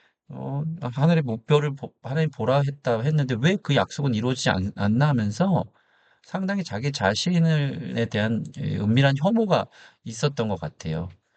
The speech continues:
그러면서 이 값을 자기가 치러내려고 하는 일종의 이 가룟 유다 증후군이 있죠. 예수님 팔아넘기고 그 죄값을 자기가 치르는. 여러분, 우리 인간의 죄를, 어, 해결하고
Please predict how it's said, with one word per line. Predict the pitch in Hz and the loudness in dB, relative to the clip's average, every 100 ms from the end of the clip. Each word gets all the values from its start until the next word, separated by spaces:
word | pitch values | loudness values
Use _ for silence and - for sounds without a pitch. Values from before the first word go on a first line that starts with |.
| _ _ _ _ _ | _ _ _ _ _
그러면서 | 156 170 165 | -6 -4 -4
이 | 135 | -8
값을 | 135 113 - 165 | -6 -6 0 0
자기가 | - - 95 151 196 | 0 -2 0 2 2
치러내려고 | - 208 202 175 143 120 113 | 2 2 2 4 2 0 -4
하는 | 104 127 131 | -2 0 2
일종의 | 107 107 135 160 143 - _ _ | 0 2 2 2 0 -14 _ _
이 | 113 | -14
가룟 | - 98 139 170 | -4 0 4 4
유다 | 165 143 | 2 0
증후군이 | 117 - 104 95 98 92 | -2 -4 -4 -2 -2 -4
있죠. | 85 - - - _ | -6 -10 -12 -14 _
예수님 | - 110 - 113 107 - - | -10 -10 -4 -4 -4 -6 0
팔아넘기고 | 151 156 123 92 92 87 151 - _ _ | 2 2 0 -6 -8 -6 -8 -10 _ _
그 | 120 | -12
죄값을 | 110 98 - 98 120 | -8 -6 -6 -6 -8
자기가 | - 101 123 | -4 0 0
치르는. | - 110 - - | 0 -4 -4 -2
여러분, | 107 139 156 | 0 2 2
우리 | 113 120 170 | 0 -2 -2
인간의 | 156 123 123 143 190 185 175 165 - - _ | 0 0 2 2 2 2 0 0 -6 -20 _
죄를, | - 110 110 135 170 151 - _ _ _ _ _ _ _ _ | -10 -6 -4 -2 0 -2 -6 _ _ _ _ _ _ _ _
어, | - - - - - 180 _ _ | -18 -14 -12 -12 -14 -20 _ _
해결하고 | 190 208 196 127 110 98 131 | -4 0 2 0 -4 -8 -8